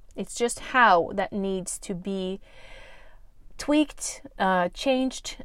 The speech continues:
empowered, um, whatever you wanna n-, call it. After a while, when you have practiced communicating with different people,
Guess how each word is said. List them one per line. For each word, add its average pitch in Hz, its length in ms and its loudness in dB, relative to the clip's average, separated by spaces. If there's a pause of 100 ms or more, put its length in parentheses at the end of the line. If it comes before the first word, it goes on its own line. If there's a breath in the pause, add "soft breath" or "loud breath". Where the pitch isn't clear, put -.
empowered, 226 760 4 (220)
um, 185 580 0
whatever 214 420 6
you 202 200 2
wanna 185 480 -2 (340)
n-, 214 300 -8
call - 240 4
it. - 240 -4 (520 soft breath)
After 339 300 2
a 370 100 4
while, 202 380 6 (1500 loud breath)
when 262 300 6
you 302 200 4
have 254 280 2
practiced - 640 -6
communicating 208 880 -2
with 254 240 4 (140)
different 208 380 -2
people, - 440 -6